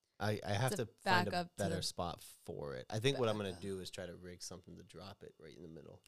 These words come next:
Speaker 2: Oh, I brought my, I did bring the clamp. I, I checked my car. I know I brought it. It's here.
Speaker 1: Okay.
Speaker 2: Just, you
Speaker 1: I
Speaker 2: know.
Speaker 1: just,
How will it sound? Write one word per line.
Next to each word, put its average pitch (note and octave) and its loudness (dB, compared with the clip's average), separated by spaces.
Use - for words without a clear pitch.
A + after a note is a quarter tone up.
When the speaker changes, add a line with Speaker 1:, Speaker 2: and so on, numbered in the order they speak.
Speaker 2:
Oh, C#4+ 8
I D4 8
brought D#4+ 2
my, C#4 2
I A3+ 6
did G#3+ 0
bring A3 0
the F#3+ -6
clamp. E3+ -4
I, F3+ -2
I G#2 -2
checked F3+ -6
my F3+ -2
car. E3 -2
I F3+ 0
know F3 0
I E3 0
brought - -4
it. - -10
It's F3 -10
here. - -10
Speaker 1:
Okay. F2+ 2
Speaker 2:
Just, F3 -6
you B2+ -12
Speaker 1:
I - 6
Speaker 2:
know. A#2 12
Speaker 1:
just, C#3 10